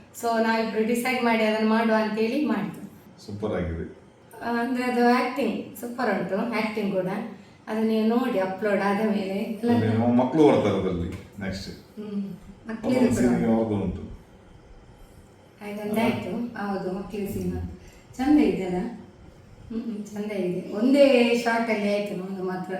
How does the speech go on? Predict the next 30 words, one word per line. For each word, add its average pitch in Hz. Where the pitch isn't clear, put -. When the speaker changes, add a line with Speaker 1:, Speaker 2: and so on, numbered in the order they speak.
Speaker 1:
ಅದು 240
ಯಾಕೆ 269
ಹೇಳಿದ್ರೆ 220
ನಾವು 233
ಈ 220
ಡೈಲಾಗ್ 247
ಎಲ್ಲ 220
ಇದ್ರೆ 208
ಪ್ರಾಕ್ಟೀಸ್ 254
ಮಾಡ್ತೀವಿ, 185
ಅದು 220
ತುಂಬಾ 226
ಇಂಪಾರ್ಟೆಂಟ್. 185
Speaker 2:
ಉಚ್ಚಾರ 143
ಕರೆಕ್ಟ್ 127
ಬರ್ಬೇಕಲ್ಲ, 98
Speaker 1:
ಹ್ಮ್. 92
Speaker 2:
ಹಾಗೆ. 95
Speaker 1:
ಅದು 220
ತುಂಬಾ 240
ಇಂಪಾರ್ಟೆಂಟ್ 220
ಆಗ್ತದೆ. 190
ರೀಲ್ಸ್ 240
ಆದ್ರೂ 240
ನಮ್ಗೆ 240
ಸಾಂಗ್ 240
ಹೇಳುದಲ್ಲ, 185
ಆದ್ರೂ 214
ಡೈಲಾಗ್ 220
ಎಲ್ಲ 220